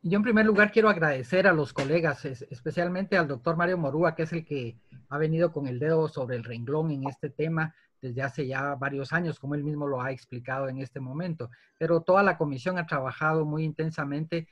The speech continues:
eh, en muchos otros instrumentos y documentos y estudios que han realizado, y en particular en este que estamos, eh, haciendo referencia.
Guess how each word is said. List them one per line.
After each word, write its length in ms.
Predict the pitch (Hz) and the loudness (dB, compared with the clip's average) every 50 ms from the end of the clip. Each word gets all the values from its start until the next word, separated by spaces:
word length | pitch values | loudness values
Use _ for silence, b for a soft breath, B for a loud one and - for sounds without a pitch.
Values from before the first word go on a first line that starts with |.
| _ _ _ _ - | _ _ _ _ -10
eh, 260 | 135 131 123 117 - - | -8 -8 -8 -8 -8 -8
en 120 | 143 131 | -8 -4
muchos 360 | 139 156 180 185 - 175 - 170 | -2 -2 -2 0 -2 -4 -2 -2
otros 440 | 170 165 - 175 160 - - - 151 147 - | -4 -2 -4 -6 -8 -8 -10 -10 -10 -6 -4
instrumentos 720 | 156 151 131 - - 139 135 143 156 170 165 180 170 156 | -4 -6 -6 -6 -8 -6 -4 -2 -2 -2 -2 -4 -4 -4
y 80 | 156 147 | -6 -6
documentos 760 | 139 131 117 - 143 135 143 151 170 165 165 180 170 - - | -6 -8 -8 -8 -6 -4 -2 -2 -2 -2 -2 -4 -6 -6 -8
y 140 | 139 127 120 | -8 -8 -8
estudios 480 | 120 123 - 170 170 165 170 170 160 | -8 -4 0 0 2 2 2 0 -2
que 80 | - 147 | -2 -6
han 100 | 143 147 | -8 -6
realizado, 640 | 147 156 151 160 165 160 - 185 160 151 160 175 b b b b b b b | -6 -4 -4 -4 -4 0 2 2 4 4 2 -2 b b b b b b b
y 140 | - 170 175 | 0 2 2
en 80 | 190 196 | 2 2
particular 600 | - 185 - - - - 160 156 156 165 175 185 | 0 0 0 -4 -4 -2 -2 2 2 2 2 2
en 120 | 165 147 | 0 -2
este 360 | 139 139 127 - _ 151 139 | -2 -4 -6 -6 _ -8 -8
que 100 | - 135 | -6 -10
estamos, 520 | 117 - - 131 135 139 131 - - - - | -10 -8 -8 -6 -6 -8 -8 -10 -14 -12 -12
eh, 80 | 120 - | -10 -10
haciendo 360 | - 123 - 135 131 127 131 | -10 -12 -10 -10 -10 -8 -8
referencia. 600 | 123 135 123 117 147 151 180 175 160 160 - 113 | -8 -10 -10 -8 -6 -4 -2 -2 -2 -4 -6 -10